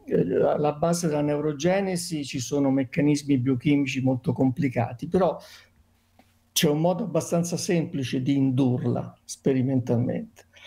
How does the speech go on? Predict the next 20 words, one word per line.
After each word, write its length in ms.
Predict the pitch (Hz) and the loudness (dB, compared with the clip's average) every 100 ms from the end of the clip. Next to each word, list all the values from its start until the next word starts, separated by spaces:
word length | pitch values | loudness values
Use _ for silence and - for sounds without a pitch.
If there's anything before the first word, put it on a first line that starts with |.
| - - | -20 -18
Se 260 | - 165 123 | -4 -2 0
tu 160 | 202 | 2
metti 440 | 185 165 165 156 143 | 4 4 2 -2 -2
un 200 | 147 147 | 0 -2
ratto 680 | 151 147 120 - 127 113 - | 0 -2 -4 -4 -4 -4 0
in 140 | 156 | 2
una 220 | 143 139 135 | 4 2 2
gabbia, 400 | 156 160 139 135 | 0 0 -2 -4
lo 100 | 127 | -2
fai 180 | 147 | -2
vivere 340 | 135 170 170 139 | 2 2 2 2
in 40 | 135 | 0
una 160 | 135 | 0
gabbia 680 | 135 151 151 139 135 127 - - _ _ _ _ - - | 0 -2 -2 -2 -2 -2 -6 -16 _ _ _ _ -14 -4
arricchita, 840 | 143 135 156 117 180 156 - - - | -2 2 0 2 2 2 -4 -12 -6
cioè 200 | 180 156 | -2 0
con 140 | 127 | 2
le 80 | 127 | 0
altalenine, 1080 | 123 - 123 127 151 151 139 135 131 131 123 | 0 0 0 0 0 2 2 0 0 -2 -2
la, 160 | 120 | -2